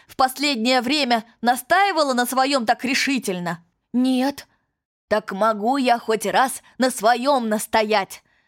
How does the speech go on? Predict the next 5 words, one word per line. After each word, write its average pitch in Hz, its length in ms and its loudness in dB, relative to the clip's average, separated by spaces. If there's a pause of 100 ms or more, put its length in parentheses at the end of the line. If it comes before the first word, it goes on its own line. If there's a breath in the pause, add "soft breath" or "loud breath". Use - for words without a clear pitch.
(160)
Ты 349 120 2
позволишь 214 840 0
мне 214 260 -2
это 214 300 0
сделать 226 640 0